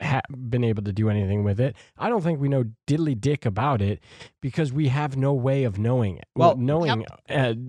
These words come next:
Speaker 1: knowing anything about this other than, "Yep, there it is."
Speaker 2: Yeah, so there is, uh, a pretty persistent,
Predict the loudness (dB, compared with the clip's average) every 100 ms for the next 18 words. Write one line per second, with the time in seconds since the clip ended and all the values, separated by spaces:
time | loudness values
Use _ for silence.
0 | -4 0 2 2 0 0 0 0 -2 0
1 | -4 0 0 0 -8 -16 -4 0 0 0
2 | 0 -2 _ _ -2 0 0 -2 _ -20
3 | _ _ -4 -2 0 0 2 2 0 -4
4 | -10 -16 -20 _ _ _ -4 -2 -4 -6
5 | 0 0 0 -2 0 0 -2 -2 0 2
6 | 0 -2 -4 -2 -2 0 0 0 0 0
7 | 0 -2 -2